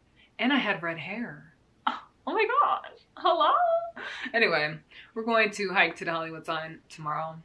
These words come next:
I am gonna bring this project because it's just plain stockinette, so, so easy.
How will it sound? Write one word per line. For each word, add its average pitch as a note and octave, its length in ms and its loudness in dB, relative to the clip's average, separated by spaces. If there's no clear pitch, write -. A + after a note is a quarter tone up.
I F3+ 540 6
am C4 80 0
gonna A#3+ 180 2
bring F#3 200 -2
this E3+ 160 -10
project - 580 -4
because E3 260 -8
it's E3+ 140 -10
just - 200 -12
plain E3+ 220 -8
stockinette, E3 600 -6
so, E3 280 -12
so G3+ 380 -2
easy. F3+ 540 -4